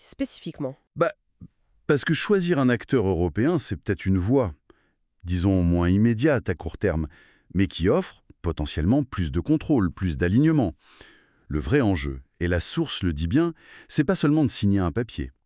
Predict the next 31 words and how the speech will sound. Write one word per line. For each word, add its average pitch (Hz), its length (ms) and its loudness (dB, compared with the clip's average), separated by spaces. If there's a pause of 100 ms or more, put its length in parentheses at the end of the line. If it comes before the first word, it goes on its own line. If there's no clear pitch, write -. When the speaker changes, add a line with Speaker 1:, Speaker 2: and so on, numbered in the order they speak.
(320)
Speaker 2:
c'est 110 160 0
de - 60 -4
s'assurer 135 460 -2
que 117 140 -2
l'expertise 107 680 -4
ne 92 100 4
reste 101 420 -2
pas 117 180 0
juste 107 420 -6 (480)
importée. 110 500 -2 (400)
Il 127 120 0
faut 165 180 2
impérativement 127 720 2
développer 117 560 4
les 131 100 2
compétences 104 440 0
sur - 180 -4
place, - 380 -4 (260)
former 95 380 0
les 110 160 2
gens, 78 260 0
les 80 240 -2
ingénieurs, 92 500 2 (240)
les 78 120 -2
data 95 280 0
scientists 90 580 -2
marocains, 90 520 0 (220)
soutenir 156 560 2
les 107 80 2
startups 110 380 -2
d'ici, 95 420 -2